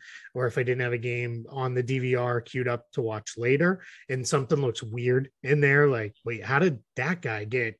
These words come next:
ten assists?" Or, you know, "How, how did he score thirty points?" Um, I'll, I'll then go find the game and, and watch that, uh, later and those kind of things. So that, that's a big part of it. So, um, staying organized, having a routine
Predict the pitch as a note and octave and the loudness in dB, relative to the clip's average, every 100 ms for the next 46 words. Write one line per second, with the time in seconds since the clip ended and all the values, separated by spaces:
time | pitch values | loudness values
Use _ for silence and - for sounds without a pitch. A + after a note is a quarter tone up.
0 | _ - C#3 C3+ - C#3+ G#2+ F2 - A#2+ | _ -6 -4 -2 -2 -2 -2 -6 -6 -4
1 | A#2 A2 - - - C3+ A#2 G#2+ C3+ A2+ | -4 -6 -10 -18 -8 -4 -4 0 0 4
2 | D3 D#3 C#3+ - D3+ D3+ D3 D3+ B2 - | 4 4 0 2 0 2 2 2 0 -6
3 | C#3 A2 G2+ - - - C3+ B2 A2+ A#2 | -6 -6 -10 -16 -20 -4 0 0 -2 -4
4 | A2+ A#2+ A2 B2 B2 A2 G2+ _ - C3 | -2 -2 -4 -2 -2 -2 -8 _ 0 2
5 | A#2+ B2 A2 - A#2+ B2 B2 A2+ A#2+ A#2+ | 2 0 0 -2 0 2 0 0 -2 0
6 | A#2+ A2+ G#2+ A2 A#2+ A#2 A2+ A2+ - A2+ | -2 -4 -6 -6 -2 0 -2 -6 -2 0
7 | A#2 A2+ - - - - B2+ A2 A#2 A#2+ | 2 0 -4 -18 -18 -6 -4 -2 0 2
8 | A#2+ A#2+ A2+ A#2 A2+ - B2 A#2 B2 A#2+ | 2 0 0 -4 -2 -2 -2 -2 -4 -4
9 | B2 - A#2 A2 G#2+ A#2+ A#2 G#2 A#2 C3 | -4 -6 -6 -6 -8 -8 -8 -6 -4 -2
10 | - C3+ C3+ D3 - C#3 D3 D#3 - A#2+ | -2 -2 0 0 -2 0 2 2 0 -6
11 | G#2+ - A#2 A2 - B2 A2+ A2+ B2+ C3+ | -6 -6 -6 -6 -6 -4 -4 -4 -2 0
12 | B2+ B2+ - A#2 B2 B2+ A#2 A2 A2 - | 0 -2 -4 -4 -2 -4 -4 -4 -6 -6
13 | C#3+ D3 A#2 | -6 -4 -6